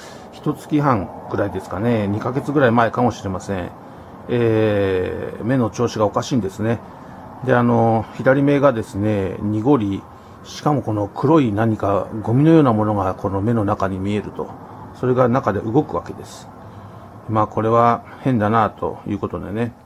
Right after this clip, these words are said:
えー、まあ、前からちょっとそういう傾向あったんですが、かなりそれがはっきり出ましたので、えー、眼科へ行きました。あ、そうしましたら、まず黒いやつについてですね、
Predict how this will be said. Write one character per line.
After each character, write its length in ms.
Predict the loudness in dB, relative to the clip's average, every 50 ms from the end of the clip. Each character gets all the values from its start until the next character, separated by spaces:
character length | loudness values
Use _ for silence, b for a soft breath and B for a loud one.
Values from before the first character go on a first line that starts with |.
| -20 -14 -10
え 260 | -6 -6 -4 -4 -4 -4
ー、 0 |
ま 120 | -4 -2
あ、 20 | -2
前 200 | 0 0 -2 -2
か 100 | 0 -2
ら 80 | -2 -2
ち 100 | -2 -6
ょ 40 |
っ 20 | -6
と 100 | -6 -6
そ 160 | -4 -2 -2
う 40 | -2
い 40 | -2
う 40 | -2
傾 180 | -2 -2 -2
向 220 | 0 0 0 0 0
あ 40 | -2
っ 40 |
た 120 | -4 -6 -6
ん 40 | -6
で 60 | -4
す 100 | -4 -2
が、 260 | 0 0 0 0 b b b b b b b b b b b b _
か 140 | -8 -4 -4
な 80 | -2 -2
り 80 | -2
そ 100 | -2 -2
れ 80 | 0 0
が 80 | 0 0
は 120 | -2 -4
っ 40 | -6 -6 _
き 120 | -2 -2
り 60 | -2
出 100 | -2 -2
ま 120 | -4 -4 -4
し 60 | -4
た 100 | -4 -6
の 140 | -4 -4 -4
で、 360 | -2 -2 -2 -2 -4 -6 -6
え 40 | -6
ー、 20 |
眼 200 | -6 -6 -6 -4
科 160 | -2 0 0
へ 20 | 0
行 80 | 0 -2
き 40 | -6
ま 120 | -10 -12
し 100 | -12 -12
た。 240 | -10 -10 -10 -10 -14 b b b b b b b b b b b b b b -18 -12 -10
あ、 120 | -8 -6
そ 60 | -6
う 40 | -6
し 100 | -4 -2
ま 120 | -2 -2 0
し 60 | 0
た 100 | 2 2
ら、 100 | 2 4
ま 160 | 4 4 2
ず 100 | 2 -2
黒 260 | -4 0 2 4 4
い 40 | 4
や 100 | 4 2
つ 80 | 0 -4
に 120 | -8 -10
つ 120 | -6 -6 -8
い 60 | -8
て 100 | -8 -10
で 60 | -16
す 140 | -12 -8 -6
ね、 160 | -6 -6 -8